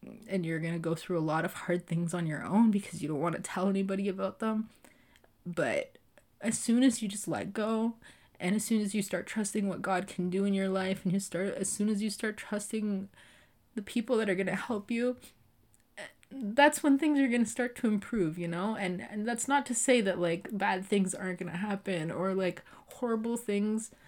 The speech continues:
aren't gonna happen to you in the future, 'cause they did. But that chapter of your life is, you're gonna look back and be like, "Wow, like, I really went through all of that and I still <laughs> managed to make something of myself. I still managed to do something great."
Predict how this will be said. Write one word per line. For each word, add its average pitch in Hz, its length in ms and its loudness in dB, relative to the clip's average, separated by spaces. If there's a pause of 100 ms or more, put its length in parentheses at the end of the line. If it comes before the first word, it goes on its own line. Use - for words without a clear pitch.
(340)
aren't 208 160 -2
gonna 214 180 0
happen 214 340 0
to - 160 -2
you 185 60 0
in 185 80 0
the 190 100 -2
future, 196 380 -2
'cause 160 220 -6
they 147 120 0
did. 151 420 -2 (1040)
But 170 480 0 (400)
that 170 320 6
chapter 202 580 2
of 175 200 -4
your 165 180 -2
life 151 520 0 (680)
is, 180 400 4 (200)
you're 180 240 2
gonna 196 180 8
look 190 260 6
back 185 340 4
and 180 100 0
be 185 120 4
like, 160 280 0
"Wow, 175 320 2
like, 165 220 2
I 160 80 4
really 175 380 4
went 151 320 -2
through 175 200 0
all 180 160 4
of 175 120 0
that 202 260 4
and 170 100 0
I 170 60 2
still - 440 -8
<laughs> 190 60 -2
managed 160 540 -2
to 165 60 -6
make 139 260 -6
something 180 380 -4
of 180 100 -4
myself. 196 560 -6
I 139 100 -8
still 175 340 -6
managed 160 440 -4
to 165 80 -4
do 156 220 -2
something 160 400 -4
great." 143 440 -2